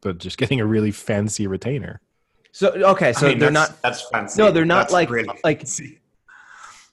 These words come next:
Speaker 2: oh, it's crazy! It's, it shines when they, when, when, when he's on the sidelines, it, like, it shines off his teeth. So it's basically a retainer that you put on.
Speaker 1: Yeah, I mean, obviously not a
Speaker 2: It's not
Speaker 1: retainer.
Speaker 2: like when
Speaker 1: It's
Speaker 2: hockey
Speaker 1: not
Speaker 2: players get their, like, permanent fake teeth in.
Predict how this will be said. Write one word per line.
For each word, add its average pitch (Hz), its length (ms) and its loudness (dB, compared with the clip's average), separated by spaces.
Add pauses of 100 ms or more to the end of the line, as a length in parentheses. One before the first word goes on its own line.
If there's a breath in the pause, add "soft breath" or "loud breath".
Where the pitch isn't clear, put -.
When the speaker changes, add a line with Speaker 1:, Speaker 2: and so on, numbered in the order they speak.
(160)
Speaker 2:
oh, 147 160 2
it's 139 140 -4
crazy! 165 480 -4
It's, 127 340 -10
it 156 160 -4
shines 139 600 -2
when 123 140 -2
they, 127 200 -2
when, 135 300 0
when, 135 120 -4
when 143 180 -6
he's 143 140 -2
on 156 120 0
the 143 60 -4
sidelines, 123 560 -4
it, 117 200 -8 (100)
like, 123 280 -6 (240)
it 147 120 -6
shines 127 420 -4
off 123 200 -2
his 110 160 -12
teeth. 113 280 -10 (200 soft breath)
So 156 180 4
it's 151 180 4
basically 165 480 0
a 131 60 2
retainer 123 600 -2
that 104 120 -4
you 113 100 -6
put 123 260 -4
on. 78 260 -8 (360)
Speaker 1:
Yeah, 117 260 0
I 90 80 -4
mean, 98 380 -2
obviously 104 360 -2
not 95 200 -2
a 92 40 -2
Speaker 2:
It's 156 140 2
not 175 100 4
Speaker 1:
retainer. 190 100 4
Speaker 2:
like 185 120 2
when 180 100 4
Speaker 1:
It's 147 80 2
Speaker 2:
hockey 156 220 2
Speaker 1:
not - 60 -6
Speaker 2:
players 135 360 2
get 123 200 -2
their, 123 160 0
like, 120 260 -2
permanent 123 380 -6
fake 117 260 -10
teeth 113 260 -8
in. 76 220 -14